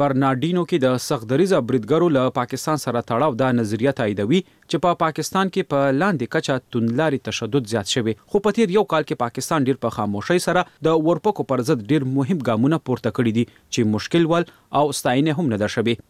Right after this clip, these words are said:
په انفرادي توګه هغه ګامونه څرګند نه دي، خو په مجموعي توګه یې د پاکستاني ټولنې لارښوونه کړې، په سیمه کې امن او امریکا سره یې د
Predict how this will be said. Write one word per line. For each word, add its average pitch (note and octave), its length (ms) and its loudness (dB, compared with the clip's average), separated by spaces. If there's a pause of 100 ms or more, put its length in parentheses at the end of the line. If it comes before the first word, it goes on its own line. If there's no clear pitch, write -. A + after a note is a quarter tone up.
(140)
په G#3 120 4
انفرادي F#3+ 440 -2
توګه F3+ 300 0
هغه E3 260 0
ګامونه C#3 320 2
څرګند E3 680 0
نه C3 100 0
دي، G#2+ 100 -2
خو C#3 160 -2
په A#2 160 4
مجموعي A#2 380 0
توګه D#3+ 240 2
یې E3+ 340 0
د D#3+ 160 2
پاکستاني D#3+ 560 -2
ټولنې C#3 540 2
لارښوونه D3 500 0
کړې، E3 320 0
په C#3+ 140 0
سیمه D#3+ 200 2
کې D3+ 220 0
امن F#3 180 0 (100)
او C#3+ 40 2 (140)
امریکا C3 400 0
سره C#3+ 100 2
یې C#3+ 180 0
د - 100 -2